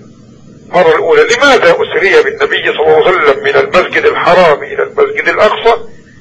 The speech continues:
ولم يعرج به إلى سدرة المنتهى وإلى ما هو أعلى وأعلى مباشرة؟ هذا السؤال. <coughs>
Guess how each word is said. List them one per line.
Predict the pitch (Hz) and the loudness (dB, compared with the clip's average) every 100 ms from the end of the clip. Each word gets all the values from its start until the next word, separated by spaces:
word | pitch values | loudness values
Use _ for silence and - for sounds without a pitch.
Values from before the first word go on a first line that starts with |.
| - | 0
ولم | 233 220 185 | 2 4 2
يعرج | 190 233 160 147 117 - - | 0 2 2 0 -2 -8 -4
به | 214 165 147 - - - - - - - - - | -2 -2 -6 -16 -20 -20 -20 -20 -20 -20 -20 -4
إلى | 240 220 190 - - | 0 2 2 0 -4
سدرة | 160 214 | 0 0
المنتهى | 214 180 156 143 143 - - - 202 160 135 110 - - - - - - | 0 -6 -8 -10 -10 -12 -4 0 2 2 0 -2 -10 -20 -20 -20 -20 -4
وإلى | 143 - 214 226 240 233 233 233 233 - - - - | 0 0 0 -2 2 4 4 2 0 -12 -20 -10 -2
ما | 190 | 2
هو | 170 190 | 2 2
أعلى | 180 208 202 170 180 175 156 | 2 2 2 0 0 2 2
وأعلى | 165 185 160 165 170 165 - - | 2 2 2 2 0 0 -6 -8
مباشرة؟ | 143 139 139 - 135 127 120 123 - - - - - - - - - - | -2 2 2 2 0 0 0 -2 -4 -10 -20 -20 -20 -20 -20 -20 -20 -2
هذا | 151 160 - - - - | 2 4 2 0 -10 -6
السؤال. | - - - 170 160 117 - - - - - - - - - - | -4 0 2 4 2 0 -10 -20 -20 -20 -20 -20 -20 -20 -20 -2
<coughs> | 440 415 427 311 - - 453 - - | 2 4 4 2 2 0 0 0 -4